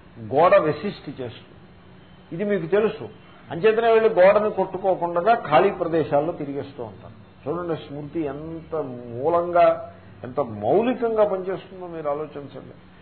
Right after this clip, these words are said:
కాబట్టి ఒకవేళ స్మృతి లేదనుకోండి, ఇది ఆకాశము, అవకాశాన్ని ఇస్తుంది అనే స్మృతే లేకుండా అయిపోయిందనుకోండి, అయిపోతే ఉండి కూడా లేనట్టే.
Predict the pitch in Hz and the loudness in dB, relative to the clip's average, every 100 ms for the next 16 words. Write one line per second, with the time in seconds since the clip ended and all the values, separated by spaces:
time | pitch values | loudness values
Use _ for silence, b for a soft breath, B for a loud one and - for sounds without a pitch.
0 | B B - 151 220 220 127 139 - - | B B -2 0 2 0 -2 -4 -8 -18
1 | B B - 127 170 202 208 - - 160 | B B -14 -2 6 8 8 4 -2 -4
2 | 185 226 208 175 160 127 117 110 131 131 | 0 2 4 4 2 -4 -8 -8 2 4
3 | 123 147 156 156 147 127 101 117 127 151 | 4 4 2 0 -6 -8 -8 -8 -4 -2
4 | 143 156 151 139 113 - 123 120 107 98 | 0 -2 -4 -6 -14 -18 -16 -14 -14 -16
5 | - b b b - 151 139 - 117 110 | -20 b b b -6 -4 -4 -8 -12 -8
6 | 170 208 202 180 190 180 170 147 139 139 | -2 4 4 4 0 2 4 2 0 -6
7 | 120 107 - 110 - - 117 151 196 151 | -8 -12 -16 -18 -18 -10 -8 -4 -4 -2
8 | 117 107 135 - B B B - 120 131 | -4 -4 -8 -16 B B B -18 -14 -10
9 | 160 185 247 208 - 247 233 214 202 - | -6 0 0 2 4 6 6 6 4 0
10 | 135 98 | -2 -4